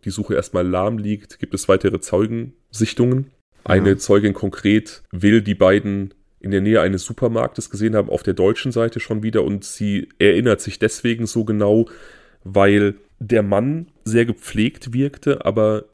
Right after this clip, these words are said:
Speaker 1: irgendwie schmutzige Hände hatte. Also das ist ihr sehr aufgefallen, der war gepflegt, der hatte ganz normale Klamotten an, aber irgendwie dreckige, schmutzige Hände und deswegen hat sich das so bei ihr, äh, eingebrannt, weil das so im totalen Kontrast stand.
Speaker 2: Mhm.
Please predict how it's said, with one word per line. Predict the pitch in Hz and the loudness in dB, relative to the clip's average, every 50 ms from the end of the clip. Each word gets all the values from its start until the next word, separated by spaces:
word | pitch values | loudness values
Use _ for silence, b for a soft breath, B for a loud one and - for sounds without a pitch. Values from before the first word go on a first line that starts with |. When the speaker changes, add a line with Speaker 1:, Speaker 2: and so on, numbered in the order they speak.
| _ _ - | _ _ -2
Speaker 1:
irgendwie | 117 120 127 107 104 107 110 113 110 107 101 - _ _ _ - | -2 -2 -2 -4 -4 -4 -4 -2 -2 -4 -4 -6 _ _ _ -14
schmutzige | - - - 110 107 131 - - - - 120 107 117 107 | -12 -10 -6 -4 -2 -2 -2 -4 -4 -6 -2 0 0 2
Hände | 101 117 110 117 113 98 110 101 | 2 2 0 0 0 0 0 0
hatte. | 101 85 - - 90 90 90 - | -2 -4 -6 -4 -6 -6 -4 -2
Also | - 92 98 | -4 -2 -2
das | 107 - - | -2 -2 -2
ist | 110 - - | -4 -2 -2
ihr | 107 | 0
sehr | 95 107 - | 2 2 2
aufgefallen, | - 82 - - - - - 120 117 110 | 2 0 -2 -4 -8 -4 -2 -2 0 0
der | 95 90 92 | 0 2 2
war | 101 104 | 2 0
gepflegt, | 101 95 - - 113 127 127 - | 0 -2 -4 -2 -2 -2 0 0
der | - 101 | -2 -2
hatte | 107 - 107 98 | -2 -2 -2 -2
ganz | 98 104 - | -4 -4 -2
normale | 107 104 104 104 - | -2 -2 -2 -2 -2
Klamotten | - 101 101 - - - | -4 -4 -4 -4 -4 -4
an, | 117 - | -4 -2
aber | 98 98 92 - | 0 0 0 0
irgendwie | 101 101 98 101 101 98 | -2 -4 -6 -6 -6 -6
dreckige, | - - - 107 - - 107 - 98 95 92 | -8 -6 -4 -4 -2 -2 -2 0 -2 -2 -2
schmutzige | - - 107 - - - - 87 92 | -2 -6 -8 -8 -8 -8 -10 -8 -8
Hände | 98 104 107 98 | -8 -8 -6 -6
und | 92 90 | -6 -6
deswegen | 87 - - 95 95 | -8 -8 -8 -6 -6
hat | 98 92 - | -6 -8 -10
sich | 107 | -10
das | - 98 - | -10 -10 -8
so | - 92 | -8 -8
bei | 92 90 92 | -6 -6 -6
ihr, | 95 - 98 95 95 b b b _ | -4 -2 -2 -2 -2 b b b _
äh, | - - 95 - | -6 -4 -4 -2
eingebrannt, | - 78 101 113 101 98 - - - 92 95 95 98 | 0 0 0 0 0 -4 -6 -6 -6 -6 -6 -4 -2
weil | 95 92 | -2 -2
das | 92 - - | -2 -4 -4
so | - 95 95 | -4 -4 -4
im | 90 92 - | -4 -4 -8
totalen | - - - 98 95 95 92 | -8 -4 -2 0 0 0 -2
Kontrast | - - 95 87 - - 92 92 - - - | -4 -8 -8 -8 -6 -6 -6 -6 -6 -10 -16
stand. | - - 85 87 90 92 - - _ _ _ _ | -10 -8 -8 -8 -8 -10 -12 -16 _ _ _ _
Speaker 2:
Mhm. | 110 110 104 101 95 98 117 143 | -12 -10 -10 -8 -8 -8 -10 -10